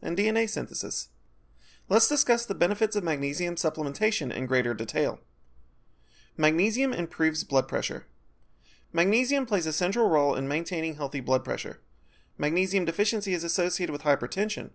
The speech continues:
which dramatically increases your risk of heart attack and heart disease down the road.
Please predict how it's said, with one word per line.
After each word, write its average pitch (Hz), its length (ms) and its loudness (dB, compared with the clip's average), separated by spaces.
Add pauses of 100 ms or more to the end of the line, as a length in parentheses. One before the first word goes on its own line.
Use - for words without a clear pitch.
(420)
which 160 140 -4
dramatically 185 480 2
increases 165 480 -2
your 151 120 -2
risk 139 240 -2
of - 80 -14
heart 170 160 2
attack 190 340 -2
and 143 80 -8
heart 143 200 -2
disease 160 400 0
down 127 240 2
the 123 60 -2
road. 139 300 2